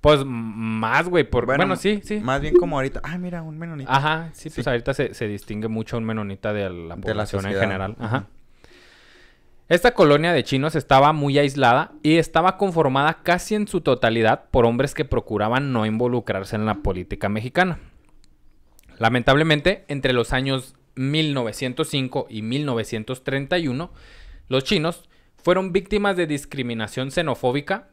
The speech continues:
Speaker 2: Mm.
Speaker 1: tanto que a lo largo y ancho del país hubo fuertes y recorren-, y recurrentes protestas y campañas xenofóbicas, que xenofóbico, pues, es xenófobo es el, el, la, es el rechazo a lo extranjero
Speaker 2: Sí.
Speaker 1: y xenófobo rechazo especialmente a los chinos.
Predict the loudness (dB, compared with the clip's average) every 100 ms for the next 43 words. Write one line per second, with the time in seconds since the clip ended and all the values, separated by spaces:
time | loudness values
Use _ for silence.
0 | _ -12 2 2 2 -4 -8 -6 0 2
1 | 2 2 2 2 0 2 0 0 0 2
2 | 2 2 2 -2 -10 _ 0 0 0 0
3 | 0 -2 -4 -4 -4 -4 -4 -4 -8 -14
4 | _ -2 0 0 0 0 0 -2 -4 -2
5 | -2 -2 -2 -2 -4 -8 -6 -4 -4 -4
6 | -4 -4 -8 -14 -12 -10 -8 -8 -4 -4
7 | -4 -12 -20 -18 -16 -14 -12 -8 -8 -8
8 | -10 -10 -12 -16 -20 _ _ -20 -20 -20
9 | _ _ -2 0 4 4 6 4 2 0
10 | 2 4 4 2 0 0 0 0 0 0
11 | 2 0 -2 -4 -2 0 -2 -4 -4 -4
12 | 0 0 0 -2 -4 -8 -8 -10 -8 -8
13 | -10 -10 -12 -12 -10 -10 -10 -16